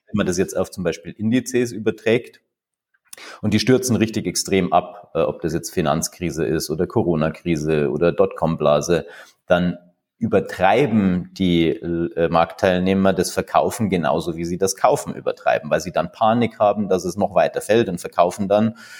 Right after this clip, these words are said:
Und das ist quasi die Kehrseite zu der Fear of Missing Out,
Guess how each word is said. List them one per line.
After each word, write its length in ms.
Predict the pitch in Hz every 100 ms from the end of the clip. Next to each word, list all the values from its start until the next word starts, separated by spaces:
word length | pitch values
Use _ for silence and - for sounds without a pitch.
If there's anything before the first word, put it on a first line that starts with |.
| - - -
Und 100 | -
das 80 | 95
ist 160 | 95 -
quasi 240 | 92 87
die 400 | 87 80 80 - _
Kehrseite 600 | - 101 95 78 78 82
zu 100 | -
der 140 | 76 76
Fear 240 | 95 67
of 100 | 82
Missing 340 | 85 - 78
Out, 380 | 69 98 107 -